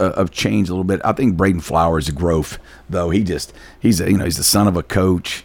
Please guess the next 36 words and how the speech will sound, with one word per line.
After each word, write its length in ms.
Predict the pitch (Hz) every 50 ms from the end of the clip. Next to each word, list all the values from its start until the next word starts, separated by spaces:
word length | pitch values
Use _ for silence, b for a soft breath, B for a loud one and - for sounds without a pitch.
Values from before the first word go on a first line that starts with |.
| - -
and 160 | - 87 82
he 80 | 82 85
just 220 | 80 95 85 - - -
understands 640 | 101 104 101 90 82 - - - - 95 95 87 82
the 80 | 85
game. 400 | 82 82 95 92 92 92 90 87
He, 140 | 85 80 73
he, 240 | - - 85 85 - B B B B B B B B -
any 220 | 95 117 110 92
turnover 400 | - - 104 107 104 95 87 90
he 80 | 87 87
makes 320 | 87 90 92 87 - -
is 120 | 87 85
gonna 120 | 85 95 92
be 140 | 87 87 76
a 20 |
playmaking 580 | - - 98 95 92 90 92 90 82 90 78 71
turnover. 440 | - 92 90 90 90 87 87 90
He 80 | 90 87
doesn't 280 | 82 98 92 90 85 -
ever 260 | - 104 98 95 87
turn 200 | - - 98 95
it 100 | 87 85
over. 260 | 87 92 92 87 87
He 80 | 85 78
escapes, 680 | - - - - 101 98 98 92 - - - - - B B B B B B B B
has 180 | 98 87 90
great 260 | 78 78 101 101 92 -
command. 440 | - 92 98 98 98 95 95 - B B B B B B
He'll 200 | - 95 98 98
look 180 | 95 101 95 -
at 120 | 95 92
our 80 | 92 82
bench 260 | 82 87 98 98 90
and 60 | -
say, 340 | - - 92 92 87 87 85